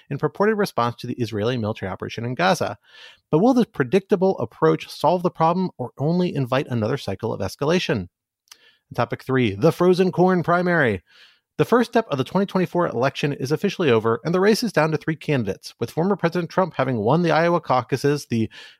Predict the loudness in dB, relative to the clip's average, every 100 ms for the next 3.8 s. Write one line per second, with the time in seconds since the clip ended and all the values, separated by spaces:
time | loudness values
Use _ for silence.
0 | 2 2 4 0 0 2 4 4 4 4
1 | 2 2 0 0 -2 -2 -2 2 4 4
2 | 2 0 -6 -20 _ 0 2 4 4 2
3 | -2 -2 -2 -2 -4 -2 -4